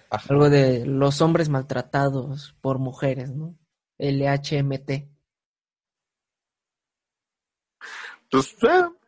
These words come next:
Speaker 3: suena coherente. Te lo dejo de tarea, Ian.
Speaker 1: Mira, ya lo tengo. Sería el H M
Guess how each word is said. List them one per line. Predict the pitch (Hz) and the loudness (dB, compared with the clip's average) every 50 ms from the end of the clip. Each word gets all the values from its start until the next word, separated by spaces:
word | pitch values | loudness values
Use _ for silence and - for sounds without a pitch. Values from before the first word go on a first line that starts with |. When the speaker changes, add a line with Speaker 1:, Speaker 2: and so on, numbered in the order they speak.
| _ _ _ | _ _ _
Speaker 3:
suena | - - 151 139 143 139 | -4 -4 -2 -2 -2 -2
coherente. | - 117 104 104 107 107 104 - - 87 - _ _ _ _ _ _ _ _ _ - _ _ _ _ - | -2 -2 -2 -2 -4 -8 -10 -10 -10 -12 -12 _ _ _ _ _ _ _ _ _ -20 _ _ _ _ -2
Te | 120 110 | 0 0
lo | 117 120 | 0 0
dejo | 123 - 135 127 | -2 -2 -2 -2
de | 117 - | -2 -2
tarea, | 107 104 110 110 110 104 | -2 -4 -4 -4 -6 -8
Ian. | 101 95 92 95 101 _ _ _ _ _ _ _ _ _ _ _ | -10 -10 -14 -14 -16 _ _ _ _ _ _ _ _ _ _ _
Speaker 1:
Mira, | - 123 127 123 120 117 | -6 -4 -2 0 0 2
ya | 117 127 | 2 2
lo | 131 139 131 - | 2 2 -2 0
tengo. | - 127 135 147 175 254 285 _ _ _ _ _ _ _ | 0 0 0 2 0 -2 -4 _ _ _ _ _ _ _
Sería | _ - 113 113 117 127 127 127 | _ -4 -2 0 2 2 2 2
el | 123 - - _ _ _ _ _ _ _ _ _ _ _ _ _ - | 2 0 -6 _ _ _ _ _ _ _ _ _ _ _ _ _ -4
H | 113 131 151 147 - - - - 165 196 202 202 _ _ _ _ _ _ _ | -2 -2 -2 -2 -4 -12 -6 -4 -2 -2 -2 -6 _ _ _ _ _ _ _
M | - 123 135 139 131 131 151 160 151 _ | -4 -2 -2 -2 -2 -4 -4 -6 -8 _